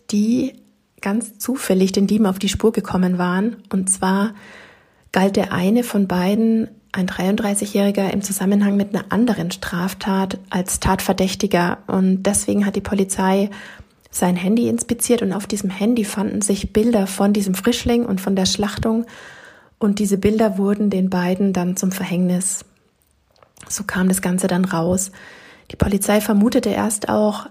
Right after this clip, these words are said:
dass die da mit Pfeil und Bogen im Gehege gewesen sind, aber das konnte man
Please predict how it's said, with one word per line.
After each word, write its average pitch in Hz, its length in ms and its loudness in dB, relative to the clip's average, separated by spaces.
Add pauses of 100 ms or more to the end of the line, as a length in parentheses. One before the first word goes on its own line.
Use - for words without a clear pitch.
(120)
dass - 800 -6 (180)
die 202 180 2
da 196 140 2
mit 190 220 0
Pfeil 196 240 -2
und 190 180 -2
Bogen 285 600 2 (420)
im 240 320 2
Gehege 233 380 0
gewesen 226 460 0
sind, 233 460 0
aber 196 420 0
das 196 240 -6
konnte 190 320 -4
man 185 360 0